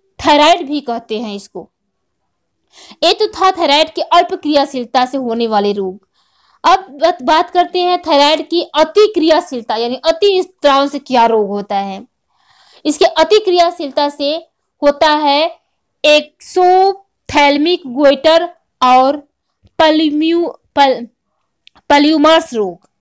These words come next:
एक्सोथैल्मिक गोइटर जो होता है, इसमें नेत्र गोलक के नीचे श्लेष्मा जमा हो जाता है and श्वास व हृदय की धड़कन बढ़ जाती है। And जो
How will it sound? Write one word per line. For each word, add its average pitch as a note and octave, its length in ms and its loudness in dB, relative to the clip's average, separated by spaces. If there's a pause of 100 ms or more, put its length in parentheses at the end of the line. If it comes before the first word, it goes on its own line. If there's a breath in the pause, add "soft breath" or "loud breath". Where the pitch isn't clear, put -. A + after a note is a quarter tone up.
(1800)
एक्सोथैल्मिक E4 1300 -2
गोइटर D4 380 2
जो D4 160 -2
होता C4 300 0
है, C4 200 -2
इसमें D#4 400 -4
नेत्र F4 360 0
गोलक D#4 500 0
के F4+ 100 -4
नीचे D4+ 380 -4
श्लेष्मा D#4 520 0
जमा B3 280 -2
हो A#3 140 -6
जाता G3+ 340 -6
है G3+ 280 -12 (420 soft breath)
and E4+ 180 2
श्वास F4 520 2
व F#4 40 0
हृदय D#4 420 2
की D#4+ 140 -4
धड़कन C4+ 460 0
बढ़ B3+ 260 0
जाती G#3+ 420 -10
है। G3+ 180 -12 (760 soft breath)
And F#4 280 0
जो G4 380 0